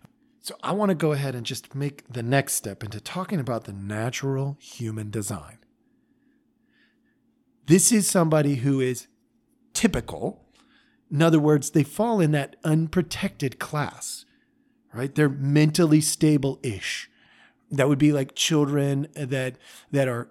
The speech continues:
are developing at appropriate ways or inappropriate ways at appropriate stages, or adults, uh, you know, elderly who still have their wits about them, stuff like that. They're mentally stable.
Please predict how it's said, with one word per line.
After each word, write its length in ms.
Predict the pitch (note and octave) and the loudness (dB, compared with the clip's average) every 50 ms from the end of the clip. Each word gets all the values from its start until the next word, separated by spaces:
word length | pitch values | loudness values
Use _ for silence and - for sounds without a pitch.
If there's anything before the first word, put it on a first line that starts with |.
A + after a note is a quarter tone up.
| _ | _
are 100 | - C3+ | -8 -6
developing 880 | B2 A#2 C3 A#2 A#2+ C#3+ C#3+ D#3 F3 E3+ D#3 - E3+ E3 D#3+ D#3+ F3 - | -4 -4 -6 -4 -2 -2 0 0 0 0 0 0 0 0 0 -2 -6 -8
at 140 | C#3+ C3+ C3 | -8 -8 -8
appropriate 680 | B2 - - C3 C#3 C3+ C3 C3+ C3+ C3+ C3 B2+ - | -8 -8 -4 -4 -2 -2 -2 -4 -6 -6 -6 -8 -10
ways 720 | C3 B2 C3 D#3 D#3 D#3+ D#3+ D#3+ D#3 D#3+ D#3 D3+ - - - - - D3 - - _ _ _ | -10 -8 -6 -4 -4 -2 -2 0 0 -2 -2 -4 -8 -12 -16 -18 -20 -20 -20 -20 _ _ _
or 120 | - A#2+ - _ | -16 -16 -4 _
inappropriate 720 | - D#3+ D3 C#3+ D3 B2+ A#2 - B2+ A#2+ A2+ B2 A#2+ A2+ | 4 6 6 6 4 0 -2 -2 -4 -4 -4 -4 -8 -8
ways 340 | A#2+ A#2+ A2+ A2+ A2 A2 - - _ - | -8 -8 -8 -8 -10 -12 -14 -14 _ -10
at 200 | A#2 B2+ B2+ - | -8 -8 -8 -8
appropriate 600 | - A#2+ - - - C3 A#2+ - B2+ A#2+ A2+ A2 | -8 -10 -10 -8 -6 -6 -4 -4 -4 -6 -6 -6
stages, 680 | - - - - F#3+ F3 C#3 - - - - - - - _ _ _ _ _ - - - _ _ | -8 -6 -2 0 2 2 2 0 -6 -12 -14 -16 -18 -18 _ _ _ _ _ -20 -20 -20 _ _
or 180 | - C3 B2 A#2 | -6 -4 -2 -2
adults, 800 | A2 G#2 - - C3+ C3+ C#3 D3+ D3+ - - - - - - - _ _ _ _ - - _ _ - | -4 -4 -2 2 4 4 4 4 2 -2 -6 -6 -6 -8 -10 -14 _ _ _ _ -20 -20 _ _ -12
uh, 320 | A2 G#2+ A2 G#2+ G#2 G#2 A#2+ | -10 -10 -10 -10 -12 -12 -8
you 140 | C#3+ C3+ | -6 -6
know, 160 | B2+ A2+ A2 - | -6 -6 -6 -6
elderly 500 | - C#3+ D3 D3 C#3+ D3 C#3+ C#3 C#3+ C3+ | -2 0 2 2 2 2 2 2 2 0
who 120 | A#2 B2+ | 0 0
still 300 | B2 - - - D3+ C3+ | -2 -2 -2 -2 0 0
have 200 | B2 C3 C#3 B2 | 0 -2 -4 -4
their 120 | B2 B2+ A2+ | -4 -4 2
wits 280 | A#2+ E3 G#3 G#3 - | 4 4 4 4 2
about 320 | - E3+ E3+ F3 F3+ F3 F3 | -2 -2 0 -2 -2 -2 -2
them, 380 | E3 D#3+ D3+ D#3 D#3 D3+ D3+ - _ | -4 -4 -2 -2 -4 -6 -8 -12 _
stuff 320 | - - - - D3 A2+ - | -14 -10 -8 -6 -6 -8 -8
like 220 | A#2 G2+ G2+ - | -10 -12 -12 -12
that. 260 | A2 G#2+ F2 - _ _ _ _ _ _ _ _ _ _ | -12 -12 -12 -12 _ _ _ _ _ _ _ _ _ _
They're 260 | - C#3 C3+ A2 - - _ | 0 2 2 0 -2 -6 _
mentally 720 | - C#3 C#3+ D#3 E3 E3 D#3 D#3 - C#3+ C#3+ C3+ C3 B2+ A#2+ | -2 2 6 6 6 6 6 4 2 2 2 2 0 0 -2
stable. 720 | A2 - - - - - C#3+ A#2 G#2 G2 D#2+ - - - | -2 -4 -6 -6 -4 -2 -2 -2 -2 -4 -6 -12 -20 -20